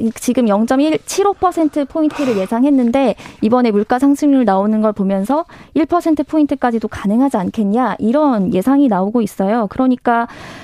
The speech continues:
다음 달 금통위에서 우리도 금리를 영점오 퍼센트 포인트 올려야 되는 거 아니냐 이런 얘기가 나오고 있습니다.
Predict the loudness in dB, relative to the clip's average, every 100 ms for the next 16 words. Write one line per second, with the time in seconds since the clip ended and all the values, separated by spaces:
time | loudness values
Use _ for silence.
0 | -16 -2 0 2 2 0 2 0 2 2
1 | 2 0 0 0 0 2 2 2 0 -2
2 | -10 -20 -20 -8 0 2 2 2 0 -2
3 | 0 0 2 2 0 0 -2 0 -2 0
4 | 0 -2 0 0 2 0 2 2 2 0
5 | 0 0 -2 0 0 0 0 -2 -2 -2
6 | -2 -2 -2 -2 -2 -2 -2 -4 -4 -2
7 | -2 -2 -4 -4 -8